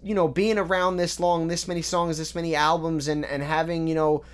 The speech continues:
bigged up a lot of artists and, and paid homage with, like, repeating a line or whatever, he still managed to get an eight and a half in originality, which is super high. And now, again, we are early here. We're in the golden era of hip-hop,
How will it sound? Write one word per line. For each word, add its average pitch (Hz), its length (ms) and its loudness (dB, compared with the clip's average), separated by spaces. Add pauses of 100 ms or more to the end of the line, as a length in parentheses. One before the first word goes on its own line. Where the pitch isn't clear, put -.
(260)
bigged 175 280 0
up 170 180 2
a 165 40 2
lot 160 240 4
of 147 80 4
artists 160 480 2
and, 156 160 -2
and 139 220 -4
paid 156 260 -2
homage 151 460 0
with, 139 180 -6
like, 139 200 0
repeating 160 360 -6
a 147 80 -2
line 156 260 2
or 147 40 0
whatever, 139 280 0
he 156 160 -6
still 240 640 -2 (320)
managed 180 580 0
to 165 80 -4
get 160 320 -2
an 160 140 -2 (140)
eight 175 260 -2
and 160 100 -6
a 147 80 -4
half 160 380 -2
in 151 80 2
originality, 147 760 0
which 131 240 -4
is 139 120 -6
super 196 540 -2
high. 156 420 0 (340)
And 139 160 0
now, 156 300 4
again, 160 540 0 (1040)
we 170 200 0
are 202 400 4
early 202 280 4
here. 131 240 2
We're 135 160 0
in 196 180 -2
the 202 80 0
golden 180 340 0
era 160 320 2
of 135 140 0
hip-hop, 160 480 0